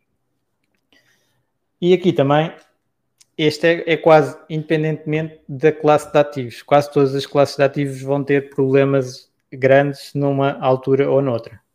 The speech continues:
Portanto, não há assim muita, muita fuga que se possa fazer e normalmente é errado tentar fazer essa fuga. Pode ser riscos que estão ocultos,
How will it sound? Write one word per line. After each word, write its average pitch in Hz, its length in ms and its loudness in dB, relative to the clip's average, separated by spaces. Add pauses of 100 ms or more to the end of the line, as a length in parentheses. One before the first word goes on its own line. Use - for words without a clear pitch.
(340)
Portanto, 117 880 -6 (840)
não 143 180 -2
há 156 80 4
assim 147 240 -2
muita, 143 800 2
muita 143 440 -2
fuga 135 560 0 (300)
que - 80 -20
se - 100 -18
possa 131 280 0
fazer 135 380 2
e 147 40 -2
normalmente 143 440 0
é 139 80 4
errado 135 480 2 (280)
tentar 131 360 -2
fazer 131 320 -4
essa 135 240 0
fuga. 151 400 -2 (160)
Pode 135 220 0
ser 139 200 -2
riscos - 380 -8
que - 60 -20
estão 139 220 -2
ocultos, 147 600 -4